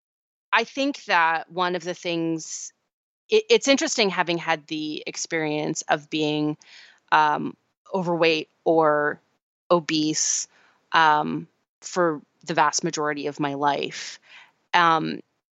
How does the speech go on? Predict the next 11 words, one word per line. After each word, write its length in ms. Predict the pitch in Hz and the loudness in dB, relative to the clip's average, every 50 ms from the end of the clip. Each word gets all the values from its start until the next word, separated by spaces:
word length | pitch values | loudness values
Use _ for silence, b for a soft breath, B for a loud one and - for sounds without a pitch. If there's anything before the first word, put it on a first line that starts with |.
| _ _ _ _ - | _ _ _ _ -2
to 140 | - 214 | -2 -2
have 300 | 196 - 233 226 240 240 | 2 4 4 4 4 6
that 260 | 247 269 254 240 226 - _ _ _ _ _ _ _ - | 6 4 4 4 4 0 _ _ _ _ _ _ _ -12
personal 400 | - - 214 185 - - 190 175 | -2 0 0 0 0 0 0 -2
experience 800 | 156 - - - - 180 175 170 160 151 156 156 - - - - | -2 -4 -6 -4 -2 -2 0 0 0 0 -2 -4 -6 -10 -6 -2
and 160 | - 175 180 | 0 2 2
then 140 | 180 180 180 | 2 2 2
see 640 | 170 - - - 190 180 175 165 156 151 151 156 - _ _ _ _ _ _ _ _ _ _ - | 0 -2 -2 -2 -2 0 0 -2 -2 -4 -6 -10 -12 _ _ _ _ _ _ _ _ _ _ -4
written 500 | 180 190 226 233 - 220 208 202 190 175 - - _ | 2 4 4 4 4 2 2 2 2 0 -2 -2 _
in 540 | - 208 190 185 185 180 175 170 175 170 170 - _ _ _ _ _ _ - | 2 2 4 4 2 2 2 0 0 -2 -4 -6 _ _ _ _ _ _ 4
a, 320 | 190 185 175 170 - - | 4 4 4 0 -2 -6